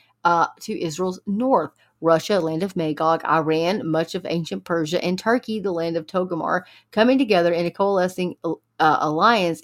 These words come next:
is a spectacular example of God's foreknowledge of things to come. These, of course, are exactly the central actors prophetically scheduled to come against God's chosen nas-,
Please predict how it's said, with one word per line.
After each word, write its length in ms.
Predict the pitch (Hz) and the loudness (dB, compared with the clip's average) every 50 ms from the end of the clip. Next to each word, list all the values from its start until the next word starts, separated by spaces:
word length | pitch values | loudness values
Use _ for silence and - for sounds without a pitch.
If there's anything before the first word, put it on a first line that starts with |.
| _ | _
is 240 | - 151 175 165 - - | -4 -4 -4 -4 -4 -4
a 120 | 175 170 | -4 -4
spectacular 760 | 160 - - 165 156 - - 220 226 254 247 - 214 185 175 | -2 -2 -4 -6 -6 -6 -8 -6 -6 -6 -6 -6 -6 -4 -4
example 480 | 175 165 - 180 170 175 170 185 175 | -4 -4 -4 -4 -4 -2 -2 -2 -2
of 120 | 185 170 160 | -2 -2 -2
God's 280 | - 165 185 196 208 | 0 2 2 2 0
foreknowledge 520 | - - 226 220 190 165 156 160 165 160 - | -2 -4 -2 -2 0 0 0 0 0 -2 -4
of 60 | 185 | -8
things 260 | - 170 160 151 - - | -6 -4 -4 -4 -6 -8
to 80 | 190 | -14
come. 300 | - - 254 233 - - - - - _ _ _ | -6 -2 -2 -2 -2 -4 -8 -16 -20 _ _ _
These, 240 | - 294 311 277 254 | 4 4 4 4 2
of 120 | 214 - | -2 -2
course, 260 | - 254 233 233 - - | 4 6 6 6 6 4
are 160 | - 208 202 | 0 0 0
exactly 420 | 190 - 202 202 202 202 - 208 | 0 0 0 0 0 0 -4 -6
the 100 | 196 214 | -6 -6
central 400 | 190 - - 180 175 - 185 170 - | -8 -8 -8 -8 -6 -4 -6 -4 -2
actors 320 | 165 160 156 - 170 160 | -2 -2 -2 -4 -8 -10
prophetically 500 | - - 165 - - 208 208 214 - 220 | -8 -10 -12 -4 -2 -2 -2 -2 -2 -4
scheduled 460 | 214 - - - 170 165 160 175 165 - | -6 -4 -2 0 0 2 0 -2 -4 -4
to 80 | 170 | -10
come 260 | - - 226 226 220 | -8 -4 -2 -2 -2
against 380 | - 202 185 190 190 185 - - | -2 -4 -4 -4 -6 -6 -8 -2
God's 320 | 175 175 175 170 165 - | 2 2 4 2 0 -4
chosen 440 | - - 175 165 156 156 170 165 175 | -6 -4 -4 -4 -2 -2 -4 -4 -2
nas-, 320 | 202 240 262 269 247 226 | 0 0 0 0 0 0